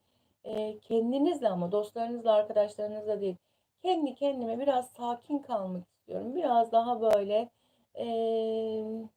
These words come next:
beni yormayacak enerjilerin içerisinde olmak istiyorum." diyen bir ikizler burcu erkeği var. İkizler burcu erkeğinin partnerleri de diyor ki, "Nereye kadar kaçıyorsun? Ne kadar kaçacağız?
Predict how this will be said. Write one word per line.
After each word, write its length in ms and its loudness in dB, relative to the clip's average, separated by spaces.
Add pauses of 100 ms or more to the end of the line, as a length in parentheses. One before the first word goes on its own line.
(680)
beni 320 0
yormayacak 800 2 (320)
enerjilerin 640 0
içerisinde 720 -8 (340)
olmak 420 0
istiyorum." 480 -6
diyen 280 0
bir 120 -4
ikizler 540 2
burcu 220 -6
erkeği 520 -4
var. 180 -4 (540)
İkizler 520 4
burcu 220 2
erkeğinin 680 0
partnerleri 840 0
de 220 0
diyor 300 -4
ki, 260 -10 (600)
"Nereye 360 4
kadar 380 0
kaçıyorsun? 640 -14 (540)
Ne 80 0
kadar 360 4
kaçacağız? 500 -4